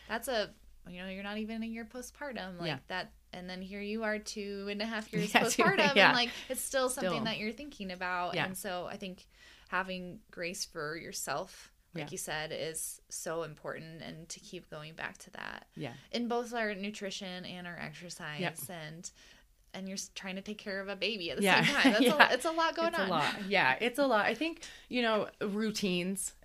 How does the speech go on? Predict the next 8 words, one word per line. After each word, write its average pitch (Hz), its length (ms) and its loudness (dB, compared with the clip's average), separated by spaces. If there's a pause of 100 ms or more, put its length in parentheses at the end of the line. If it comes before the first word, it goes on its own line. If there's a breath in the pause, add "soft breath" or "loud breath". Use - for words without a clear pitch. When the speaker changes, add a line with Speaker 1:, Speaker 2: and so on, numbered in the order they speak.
Speaker 2:
um, 170 360 -2
daily 226 280 4
habits, 185 580 2 (140)
um, 165 440 -4 (140)
I 175 140 -2
think 175 200 -6
are 160 240 0
what 160 320 0